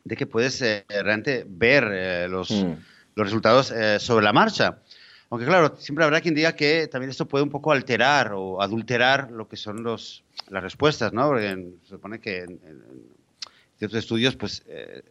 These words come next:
Speaker 1: lo ideal sería que la persona responda antes de ver cualquier respuesta, ¿no?
Speaker 2: Ujú.
Speaker 1: Ahora, para, para mí, eh, personalmente, es superinteresante, pues, poder echar ya de entrada un vistazo a todo. Em, también le, te envié después un enlace que supongo que todavía no lo habrás visto, pero esto me recuerda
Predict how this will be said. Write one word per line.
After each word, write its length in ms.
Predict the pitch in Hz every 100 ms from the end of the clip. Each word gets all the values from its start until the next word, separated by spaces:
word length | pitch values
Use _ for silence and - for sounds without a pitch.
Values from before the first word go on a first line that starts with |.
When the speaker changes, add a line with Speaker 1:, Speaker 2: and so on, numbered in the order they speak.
| _
Speaker 1:
lo 140 | 85 98
ideal 260 | 101 104
sería 240 | 107 107 117
que 80 | 110
la 60 |
persona 260 | 92 98 101
responda 560 | 101 - 117 110 139 - _ _ -
antes 360 | 101 104 110
de 80 | 101
ver 200 | 92 92
cualquier 380 | 95 - 85 85 _ _ 82
respuesta, 400 | - 165 - 101
¿no? 180 | 147 - 98
Speaker 2:
Ujú. 180 | 90 87
Speaker 1:
Ahora, 160 | 90 95
para, 340 | 87 85 -
para 160 | 87 90
mí, 360 | 113 127 139
eh, 100 | 113
personalmente, 500 | 98 92 101 104 143 123
es 60 |
superinteresante, 840 | 120 107 107 98 95 107 104 139 113 -
pues, 320 | 98 85 82
poder 400 | - - 85 95
echar 320 | 101 101 101 107 -
ya 200 | 90 107
de 60 |
entrada 260 | 98 104 117
un 80 | 110
vistazo 340 | 95 98 -
a 60 | 92
todo. 280 | 110 165 - _ - - - - - _ -
Em, 760 | 110 110 107 107 104 104 104 95 _ -
también 300 | 113 147 170
le, 360 | 151 135 127
te 140 | - 120
envié 200 | 113 156
después 280 | - 160
un 420 | 156 139 120 110 101
enlace 420 | 107 131 - 165
que 140 | 110
supongo 260 | 92 90 113
que 60 | 113
todavía 280 | 92 101 120
no 120 | 110
lo 60 |
habrás 220 | 123 110 90
visto, 340 | 147 - 160
pero 100 | 123
esto 160 | 120 175
me 80 | 147
recuerda 520 | - 123 156 175